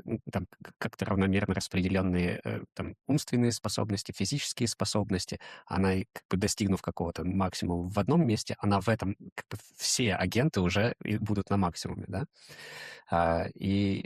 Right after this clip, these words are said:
э, достигнув сингулярности, когда, допустим, яичко будет писать себе яички, э, осознавать себя, а, что считается, как бы, прерогативой только человека. Но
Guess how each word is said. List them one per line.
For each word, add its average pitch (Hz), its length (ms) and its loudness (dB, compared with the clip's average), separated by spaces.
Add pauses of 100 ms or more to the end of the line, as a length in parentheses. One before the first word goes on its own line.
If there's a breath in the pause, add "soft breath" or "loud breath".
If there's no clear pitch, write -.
э, - 420 -8
достигнув 107 600 0
сингулярности, 123 600 0
когда, 92 320 0
допустим, - 480 -8
яичко 101 320 -4
будет 90 280 -6
писать 85 300 -4
себе 87 300 -2
яички, 113 520 -2
э, 113 260 0 (100)
осознавать 107 640 2
себя, 127 300 0 (800)
а, 98 260 2 (560 loud breath)
что - 200 -2
считается, - 520 -2
как - 160 -2
бы, 90 480 0 (240 loud breath)
прерогативой 95 580 0
только - 240 -4
человека. 90 540 0
Но 95 180 -2